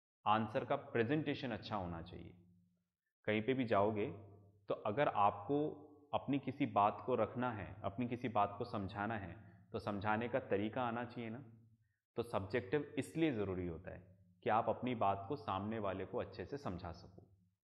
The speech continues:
ठीक है, तो यही हमने यहाँ पर करने की कोशिश करी है,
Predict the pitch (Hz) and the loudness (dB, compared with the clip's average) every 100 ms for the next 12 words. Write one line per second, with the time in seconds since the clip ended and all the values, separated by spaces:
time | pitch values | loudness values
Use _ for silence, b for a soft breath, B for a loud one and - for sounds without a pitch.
0 | _ _ _ _ _ _ _ - 98 175 | _ _ _ _ _ _ _ -6 -4 -4
1 | - - - - _ - 104 101 120 139 | -8 -18 -20 -20 _ -4 -2 0 0 0
2 | 104 104 101 95 104 104 92 95 101 98 | 0 -2 -2 -2 -2 -2 -2 -4 -6 -6
3 | 95 95 - 98 107 | -8 -8 -4 -4 -6